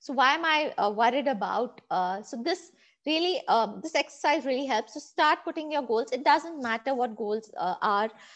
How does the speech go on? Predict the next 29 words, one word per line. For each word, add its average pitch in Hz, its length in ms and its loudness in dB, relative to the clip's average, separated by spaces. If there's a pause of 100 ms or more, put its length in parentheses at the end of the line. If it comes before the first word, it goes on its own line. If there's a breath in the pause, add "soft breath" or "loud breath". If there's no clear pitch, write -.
(120 loud breath)
what 247 240 2
your 294 120 2
goals 226 280 0
are. 196 240 2
It, 262 240 -2
it - 140 -2
could 233 160 -6
be, 277 320 -2 (640)
like 233 160 0
I 220 60 0
said, 214 240 -4
buy 240 260 6 (180)
car. 247 380 6 (240)
Uh, 208 280 -4 (160)
uh, 208 340 -4
I 202 220 0
even 269 240 -2
had 285 180 0
somebody 269 240 -2
who 294 80 -4
was 285 140 -4
planning 240 480 -2
a - 80 -4
pool 320 320 2
table 254 440 2
in 220 160 -6
their 214 120 0
house. 214 460 -4
<laughs> 240 60 -18